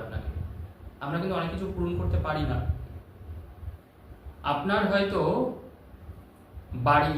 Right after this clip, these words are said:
ইচ্ছা, বাড়ি করার ইচ্ছা, কিন্তু আপনার হয়তো দেখা যাচ্ছে গ্রহগত পজিশনটা এমন খারাপ, আপনার মধ্যে সব কিছু আছে কিন্তু আপনি ওটা করতে পারছেন না, কোনো একটা বাধা কাজ করছে।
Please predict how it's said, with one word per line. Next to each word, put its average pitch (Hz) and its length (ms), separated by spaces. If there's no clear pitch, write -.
ইচ্ছা, 123 260
বাড়ি 135 200
করার 127 240
ইচ্ছা, - 200
কিন্তু 175 260
আপনার 196 360
হয়তো 190 240
দেখা 160 240
যাচ্ছে - 220
গ্রহগত 185 420
পজিশনটা 175 420
এমন 170 140
খারাপ, 180 260
আপনার 180 220
মধ্যে 208 240
সব - 200
কিছু 240 160
আছে 175 180
কিন্তু 170 160
আপনি 175 140
ওটা - 180
করতে - 220
পারছেন - 220
না, 117 100
কোনো 190 140
একটা 202 120
বাধা 139 260
কাজ - 120
করছে। 127 240